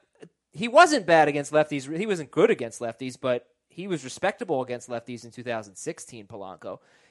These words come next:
He batted two forty-five. He slugged four sixty-nine. It's actually not bad at all.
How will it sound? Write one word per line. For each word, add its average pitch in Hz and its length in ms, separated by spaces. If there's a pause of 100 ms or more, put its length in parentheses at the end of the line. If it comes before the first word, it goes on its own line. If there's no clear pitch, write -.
He 165 80
batted 156 300
two 170 140
forty-five. 147 640
He 139 60
slugged 139 340
four 135 180
sixty-nine. 127 520
It's 127 100
actually 156 220
not 104 180
bad 107 200
at 101 60
all. 135 260